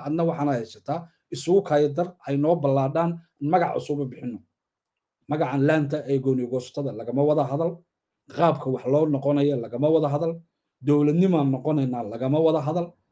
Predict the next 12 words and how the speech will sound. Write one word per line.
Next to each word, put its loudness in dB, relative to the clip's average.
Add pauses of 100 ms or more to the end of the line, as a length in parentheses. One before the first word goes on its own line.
(200)
Dad 4 (320)
is -2 (100)
laynayo 6
baa 4
loo 6
yeeray, 6
waa 4
la 6
heshiisiiyey. 0 (400)
Halkaas -2
unbay 0
mashxarad, -2